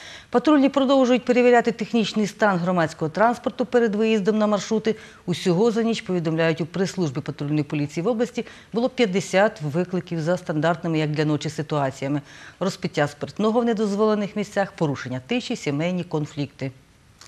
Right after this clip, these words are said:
І п'ять дітей, три хлопчики та дві дівчинки, народилися за добу в Хмельницькому міському перинатальному центрі, повідомляє чергова акушерка Тетяна Плейзор.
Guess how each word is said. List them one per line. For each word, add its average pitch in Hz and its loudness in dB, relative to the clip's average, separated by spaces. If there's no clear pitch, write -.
І 302 4
п'ять 262 4
дітей, 247 4
три 170 0
хлопчики 247 0
та 180 0
дві 147 0
дівчинки, 262 2
народилися 180 2
за 214 2
добу 175 0
в 214 -4
Хмельницькому 185 -2
міському 180 -2
перинатальному 170 -2
центрі, 165 -4
повідомляє 160 -4
чергова 156 -2
акушерка 254 -2
Тетяна 175 -2
Плейзор. 156 -4